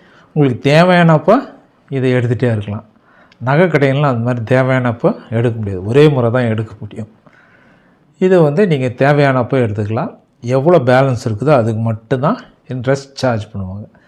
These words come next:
இது ஒரு அருமையான திட்டம், புதுசா இந்தியன் பேங்க்ல இன்ட்ரடியூஸ் பண்ணியிருக்காங்க. நிறைய பேருக்கு இது தெரியாது.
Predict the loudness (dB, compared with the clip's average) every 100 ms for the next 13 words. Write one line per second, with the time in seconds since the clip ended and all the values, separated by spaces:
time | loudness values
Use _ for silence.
0 | _ _ _ -2 2 4 4 2 0 0
1 | 0 0 -2 -6 -10 _ _ _ _ _
2 | -14 -8 -8 -8 -12 _ _ _ _ -6
3 | -2 2 0 0 0 0 0 0 -2 0
4 | 0 0 -2 -2 0 -2 -4 -4 -4 -6
5 | -12 _ _ _ _ _ _ _ _ _
6 | _ -4 -2 0 0 0 0 -2 -4 -4
7 | 0 0 0 -4